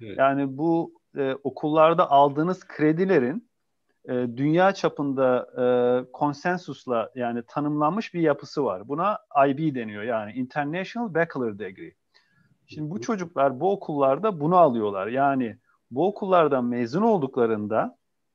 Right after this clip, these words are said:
Speaker 2: dünya çapında tanınmış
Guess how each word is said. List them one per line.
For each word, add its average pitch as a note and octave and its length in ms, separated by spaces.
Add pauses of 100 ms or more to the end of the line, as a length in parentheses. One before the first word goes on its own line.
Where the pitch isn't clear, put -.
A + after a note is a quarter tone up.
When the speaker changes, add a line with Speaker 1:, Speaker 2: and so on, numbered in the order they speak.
(580)
Speaker 2:
dünya D3+ 360
çapında F3 880 (260)
tanınmış F3+ 760